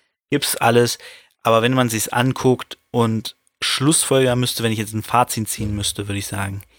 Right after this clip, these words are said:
das ist eine traurige Bromance, die gescheitert ist. Flair wollte Bushidos Freund sein, Bushido wollte aber nur jemanden, der ihn bei seinen Plänen unterstützt. Und sobald er den nicht mehr brauchte,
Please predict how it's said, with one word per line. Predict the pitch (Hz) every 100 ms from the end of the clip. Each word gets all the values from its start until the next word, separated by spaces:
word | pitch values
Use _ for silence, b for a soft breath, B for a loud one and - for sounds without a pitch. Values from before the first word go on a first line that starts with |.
| b b b b _ _ _ _ _ _ _ _ _
das | 123 127
ist | 135 -
eine | 123 110 -
traurige | - 123 127 120 123 110
Bromance, | 110 113 113 107 -
die | 113
gescheitert | 123 - 147 113 -
ist. | - - - b b -
Flair | - 131 139 139
wollte | 123 123 123 117 113 - _ -
Bushidos | 107 120 113
Freund | - 117 123
sein, | - 117 117 113 -
Bushido | 113 110 - 117 117 113 -
wollte | 107 107 107
aber | 110
nur | 107 107
jemanden, | 104 107 117 120 101 b b b b b b -
der | 110
ihn | 113 110
bei | 107 104
seinen | 104 101
Plänen | - 110
unterstützt. | 110 104 101 - - - -
Und | 110
sobald | 123 131
er | 135 127
den | 123
nicht | 117
mehr | 120
brauchte, | 120 123 135 - 143 147